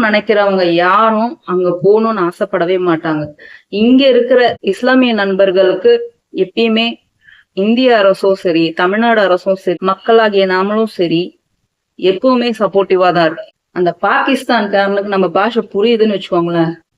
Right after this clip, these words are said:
"ஆம், இந்து முஸ்லிம் பாய் பாய்" அப்படின்னு தான் சொல்லணும்னு ஆசையா இருக்கு. நாங்கெல்லாம் அண்ணன் தம்பிகளா தான் இங்க வாழ்ந்துகிட்டு இருக்கோம்.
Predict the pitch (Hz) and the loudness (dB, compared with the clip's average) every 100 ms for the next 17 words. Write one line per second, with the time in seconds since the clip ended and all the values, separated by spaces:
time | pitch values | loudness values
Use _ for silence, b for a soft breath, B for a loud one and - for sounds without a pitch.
0 | _ _ _ 196 202 196 196 214 226 240 | _ _ _ -4 -2 -2 -2 0 0 0
1 | 202 196 220 208 185 185 175 180 - - | -2 -4 -4 0 0 0 2 0 0 -6
2 | _ _ _ _ 185 180 208 226 214 233 | _ _ _ _ -4 -2 2 2 2 0
3 | 233 185 185 190 185 170 - 175 170 165 | 0 0 2 2 2 0 0 0 0 -2
4 | - - _ _ _ - 185 196 214 233 | -6 -12 _ _ _ -8 0 2 2 2
5 | 233 247 202 226 226 214 208 202 208 220 | 2 2 0 0 0 -2 -2 0 0 0
6 | 196 190 214 208 175 175 - | 0 0 0 -2 -4 -10 -6